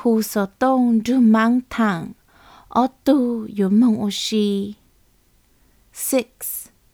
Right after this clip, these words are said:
Nu văn sạo nu mong ô hao lử y nu tỏ McDonald's. Seven.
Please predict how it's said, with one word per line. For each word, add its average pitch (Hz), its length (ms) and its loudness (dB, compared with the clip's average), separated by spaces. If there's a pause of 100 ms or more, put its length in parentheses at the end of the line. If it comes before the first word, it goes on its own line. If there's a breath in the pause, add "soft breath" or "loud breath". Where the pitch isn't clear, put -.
(640)
Nu 269 240 0
văn 233 280 0
sạo 202 500 0 (120)
nu 220 180 6
mong 233 320 6
ô 214 200 2
hao 226 220 2
lử 214 360 0 (120)
y 240 180 0
nu 262 380 2 (100)
tỏ 185 420 2
McDonald's. 190 1160 -4 (760)
Seven. 208 760 0